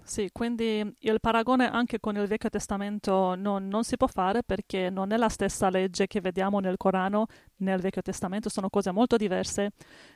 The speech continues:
E non solo, par-, parlando separatamente, non solo Bibbia, valori cristiani, parliamo s-, del mondo ateo. Neanche il mondo ateo accetta queste uccisioni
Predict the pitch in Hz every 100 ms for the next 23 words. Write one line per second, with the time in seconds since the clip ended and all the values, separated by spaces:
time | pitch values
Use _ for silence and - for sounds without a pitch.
0 | - 233 294 415 320 254 233 214 - _
1 | - 254 - - 294 285 381 320 - 269
2 | 247 240 240 269 233 226 220 269 240 180
3 | 208 220 196 208 202 196 196 202 208 214
4 | - 214 196 196 220 233 294 277 240 240
5 | 247 247 277 254 - 254 247 196 180 185
6 | - - - - _ 226 269 320 277 240
7 | 233 233 294 359 247 208 - 202 214 -
8 | 196 220 - 220 214 220 - 214 180 208
9 | 208 220 202